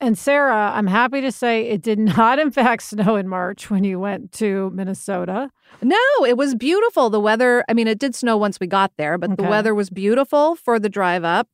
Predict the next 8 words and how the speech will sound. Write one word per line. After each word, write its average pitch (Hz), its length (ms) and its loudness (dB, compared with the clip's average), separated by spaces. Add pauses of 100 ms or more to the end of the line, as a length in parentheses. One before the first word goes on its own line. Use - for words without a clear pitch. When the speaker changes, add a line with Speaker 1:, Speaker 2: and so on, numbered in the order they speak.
Speaker 2:
for 170 380 -2 (340)
my 185 120 -2
Aunt 175 260 -4
Jean 185 380 -4
and 175 180 -4
for 185 160 -2
Anna. 175 560 -4 (460)
Um, 180 520 2